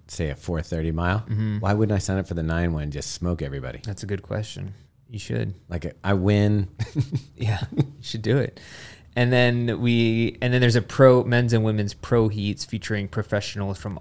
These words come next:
Speaker 2: all around the country coming to race each other. So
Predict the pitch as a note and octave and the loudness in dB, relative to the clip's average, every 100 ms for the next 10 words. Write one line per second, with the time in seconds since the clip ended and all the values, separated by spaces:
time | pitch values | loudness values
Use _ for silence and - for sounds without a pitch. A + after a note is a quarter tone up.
0 | - A#2 G#2 F#2+ F#2 F#2+ F#2+ G2+ - G#2 | -8 -4 -2 -2 -4 -6 -6 -10 -10 -12
1 | - G#2+ G#2+ - - _ _ _ _ G#2+ | -10 -8 -8 -10 -20 _ _ _ _ -4
2 | G2 G2 G2 - G#2 G2+ G2 C3 - - | -2 -4 -6 -4 -2 0 0 -2 -4 -8
3 | F2 D#2+ F#2+ - - - | -8 -8 -10 -10 -12 -12